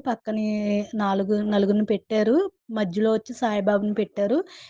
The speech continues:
ఇదంతా స్క్యూ-, రౌండ్‌గా ఉందండి. గుడి కూడా లోన శివలింగం ఎలా రౌండ్‌గా ఉందో గుడి కూడా అంతే రౌండ్‌గా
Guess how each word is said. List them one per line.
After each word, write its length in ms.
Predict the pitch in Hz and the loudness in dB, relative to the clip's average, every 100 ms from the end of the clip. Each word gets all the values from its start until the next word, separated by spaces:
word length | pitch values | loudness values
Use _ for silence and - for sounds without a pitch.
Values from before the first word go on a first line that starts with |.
| - | -6
ఇదంతా 640 | 220 208 202 214 226 - 320 | 0 2 2 0 -2 -4 -4
స్క్యూ-, 560 | 302 - 254 233 226 220 | -4 -6 0 2 4 2
రౌండ్‌గా 600 | 220 214 214 254 262 285 302 | 2 4 4 4 6 6 6
ఉందండి. 440 | 269 240 226 226 | 4 0 2 2
గుడి 260 | 214 220 226 | 2 2 4
కూడా 320 | 269 269 285 359 381 _ _ - | 4 4 4 0 -4 _ _ -8
లోన 280 | 233 220 233 | -2 0 0
శివలింగం 560 | 254 247 233 247 254 262 | 0 2 4 4 4 4
ఎలా 200 | 247 226 | 6 6
రౌండ్‌గా 420 | 233 233 233 226 226 | 6 4 4 4 4
ఉందో 320 | 214 214 233 330 | 2 2 2 2
గుడి 240 | 262 226 208 | 2 2 2
కూడా 300 | 220 220 269 370 - - - - | 2 2 2 0 -6 -20 -20 -8
అంతే 300 | 214 202 233 | -2 -2 0
రౌండ్‌గా 580 | 233 226 220 220 220 233 | 2 2 4 4 4 4